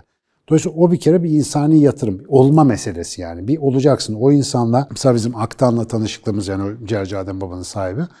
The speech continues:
Bir kitap fuarı vesilesiyle Bursa'ya gittiğimde oldu. Sağ olsun işte ortak arkadaşlarımız arasında beni aldı, götürdü. Abi arabada adamla bir muhabbet kurduk. Dedim ki bu adam bir tuhaf.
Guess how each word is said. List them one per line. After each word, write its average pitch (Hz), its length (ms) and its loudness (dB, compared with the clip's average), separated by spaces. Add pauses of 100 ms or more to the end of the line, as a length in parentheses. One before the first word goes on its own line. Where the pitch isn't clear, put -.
(480)
Bir 160 120 0
kitap - 400 0
fuarı 117 260 6
vesilesiyle 110 580 -4
Bursa'ya 135 340 -2
gittiğimde 120 500 -2
oldu. 98 240 -4
Sağ 131 280 2
olsun 127 280 -4
işte - 300 -16
ortak 123 340 -4
arkadaşlarımız 107 640 -6
arasında 92 260 -10
beni 110 160 -4
aldı, 92 460 -4 (520)
götürdü. 113 400 0
Abi 113 280 0
arabada 110 420 -2
adamla 110 380 -2
bir 95 60 -8
muhabbet 117 340 -2
kurduk. 92 300 -14
Dedim 123 180 -4
ki 101 180 -10
bu 98 100 -8
adam 117 240 -6
bir 117 40 -6
tuhaf. 135 320 -2